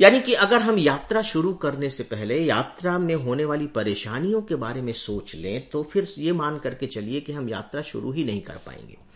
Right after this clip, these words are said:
और फिर खत्म हो गई बात कि हम मंजिल तक पहुंच ही नहीं पाएंगे। तो ये एक तरह से दिमाग का फितूर है कि वो रास्ते की कठिनाइयों को सोचता है और इसलिए सोचता है ताकि यार एक बहाना मिल जाए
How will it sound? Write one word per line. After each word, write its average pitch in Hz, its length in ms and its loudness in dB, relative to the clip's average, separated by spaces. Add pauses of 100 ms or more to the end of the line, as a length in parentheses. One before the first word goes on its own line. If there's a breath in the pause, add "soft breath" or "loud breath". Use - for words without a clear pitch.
(420 soft breath)
और 208 60 2
फिर - 320 -4 (200)
खत्म - 220 -2
हो 185 120 -2
गई 202 120 -2
बात 196 280 -6
कि 165 60 -4
हम 117 100 -2
मंजिल 110 300 -2
तक 101 180 -6
पहुंच 120 240 -8
ही 220 60 -4
नहीं 233 100 -4
पाएंगे। 226 420 -8 (480 loud breath)
तो 233 80 10
ये 254 160 6
एक 254 220 2
तरह 254 120 8
से 254 120 2
दिमाग 196 300 4
का 214 140 -2
फितूर 220 520 -2
है 180 140 2
कि 190 120 -6
वो 165 140 2
रास्ते 160 400 0
की 175 100 -8
कठिनाइयों 147 680 -2
को 156 160 -6
सोचता 110 500 -4
है 127 140 -2
और 135 140 2
इसलिए 170 280 -4
सोचता 123 380 -4
है 139 100 -2
ताकि 113 400 -4
यार 104 180 -4
एक 113 160 -4
बहाना 110 340 -2
मिल 101 220 -2
जाए 98 280 -6